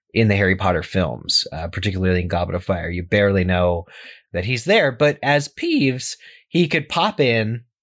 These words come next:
really whenever they wanted him to and really kinda cause some havoc. And I, I just see David being one of those faces that you welcome onto the screen,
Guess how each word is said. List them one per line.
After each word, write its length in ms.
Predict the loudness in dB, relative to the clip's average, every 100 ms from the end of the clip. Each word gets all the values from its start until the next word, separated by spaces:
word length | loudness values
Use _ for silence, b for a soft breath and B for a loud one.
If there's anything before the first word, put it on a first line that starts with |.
| _ _ _ _ _ _ _ _ 0
really 200 | 2 2
whenever 280 | 2 2 2
they 120 | 0
wanted 320 | 0 -2 -2
him 140 | -4 -6
to 340 | -8 -8 -10 B B B B
and 580 | 2 4 4 2 -2 -4 -8 -8
really 460 | -4 0 4 2 2
kinda 400 | 0 0 2 0
cause 320 | 2 0 0
some 120 | -2
havoc. 340 | 0 2 2 0
And 100 | -2
I, 140 | -2 B B B
I 100 | -2
just 180 | -2 0
see 140 | 0
David 720 | 2 2 2 4 2 2 -2 -12 _ _ _
being 200 | 2 4
one 120 | 4 4
of 80 |
those 160 | 2 0
faces 420 | 0 0 0 -2
that 160 | -2 0
you 160 | 0
welcome 420 | 2 2 2 0 2
onto 280 | 2 2
the 100 | 2
screen, 500 | 0 2 2 4 0